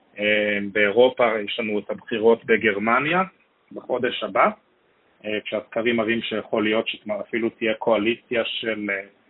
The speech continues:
הסוציאל דמוקרטים, שתחליף את המפלגה השמרנית של מרקל, את הצ ד הוא.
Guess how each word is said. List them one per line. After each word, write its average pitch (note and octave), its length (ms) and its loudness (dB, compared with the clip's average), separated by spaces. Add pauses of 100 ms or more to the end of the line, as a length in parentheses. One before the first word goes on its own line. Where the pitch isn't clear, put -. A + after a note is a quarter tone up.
(240)
הסוציאל A2 500 2
דמוקרטים, B2 840 2
שתחליף - 600 -10
את - 180 -10
המפלגה G2+ 1040 -2
השמרנית G#2+ 560 -4
של G#2+ 160 -4
מרקל, C#3+ 560 0
את - 100 -16
הצ - 200 -14
ד G2+ 140 -8
הוא. C#3+ 280 0